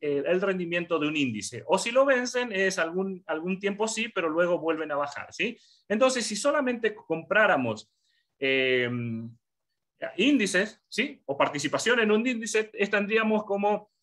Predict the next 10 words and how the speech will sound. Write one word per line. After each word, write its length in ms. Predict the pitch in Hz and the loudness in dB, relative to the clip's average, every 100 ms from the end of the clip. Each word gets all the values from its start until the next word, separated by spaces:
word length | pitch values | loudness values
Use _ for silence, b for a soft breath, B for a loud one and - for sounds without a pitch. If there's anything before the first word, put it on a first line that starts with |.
| _ _ | _ _
garantizando 1000 | 147 175 180 175 175 - 196 208 202 | 0 4 4 2 -4 0 0 0 -2
nuestro 340 | 185 180 180 180 | -2 -4 -2 0
rendimiento 840 | 170 156 143 147 160 147 160 - | 0 0 -2 -2 -6 -2 -2 0
a 100 | 135 | 0
largo 340 | 131 131 131 | 0 0 -4
plazo. 380 | 127 92 - - _ _ - | -6 -8 -8 -18 _ _ 0
¿De 100 | 156 | 2
acuerdo? 520 | 202 262 302 294 _ _ _ _ _ _ - | 4 4 4 0 _ _ _ _ _ _ -6
Muy 200 | 349 254 | 0 0
bien. 300 | 107 101 | 0 -4